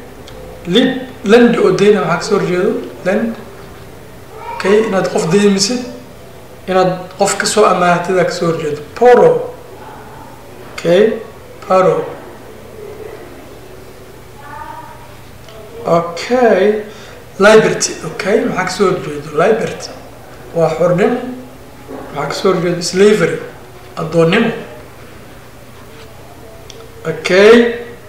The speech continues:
liquid. Liquid. Liquid. Maxaa waaye? Dareere. Maxaa ka soo horjeedo?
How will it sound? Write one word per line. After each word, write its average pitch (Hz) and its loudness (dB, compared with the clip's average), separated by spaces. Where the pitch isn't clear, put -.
liquid. 208 0
Liquid. 202 2
Liquid. 196 0
Maxaa 175 2
waaye? 208 8
Dareere. 185 4
Maxaa 165 -2
ka 185 -8
soo 202 6
horjeedo? 202 4